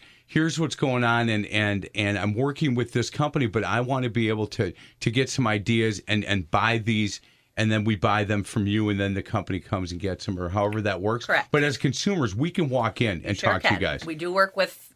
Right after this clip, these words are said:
Speaker 2: contractors, plumbers, builders, but consumers are welcome to come in too. Mm-hmm.
Speaker 1: She is Jennifer Mogg. She is the branch manager at, uh, Ferguson Bath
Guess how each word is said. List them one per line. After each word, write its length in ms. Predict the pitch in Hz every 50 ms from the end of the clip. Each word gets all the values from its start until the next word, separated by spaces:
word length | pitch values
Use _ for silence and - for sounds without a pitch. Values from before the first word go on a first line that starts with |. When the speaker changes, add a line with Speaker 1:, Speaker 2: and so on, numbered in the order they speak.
| 165 151 -
Speaker 2:
contractors, 800 | - - 185 170 180 - 208 190 180 - - 190 180 180 180 -
plumbers, 800 | _ - 165 160 170 170 165 165 165 165 165 165 156 - - - - - - - - -
builders, 480 | 180 165 165 165 175 175 185 196 185
but 260 | 147 131 143 151 165 - 131 - - - -
consumers 480 | - - 143 135 - 160 165 165 165 165
are 60 | 147 147
welcome 260 | 143 147 - 156 151
to 60 | 143
come 240 | - - 151 147 151
in 120 | 143 143
too. 280 | 139 - - - - - - _ _ - 170
Mm-hmm. 180 | 160 147 175
Speaker 1:
She 220 | 226 - - 151 147
is 100 | 139 117
Jennifer 380 | - - 143 135 147 135 - 151
Mogg. 300 | 127 123 123 127 127 117
She 160 | - - 135
is 120 | 123 107 98
the 60 | 113
branch 400 | - - 117 120 123 120 - -
manager 560 | 120 117 113 120 131 131 113 - 110 92 73 - - - - - -
at, 300 | - - 117 113 - 139
uh, 120 | 123 117
Ferguson 600 | 113 - - 156 160 175 190 214 - - 196 180
Bath 420 | 131 - 127 117 113 113 113 -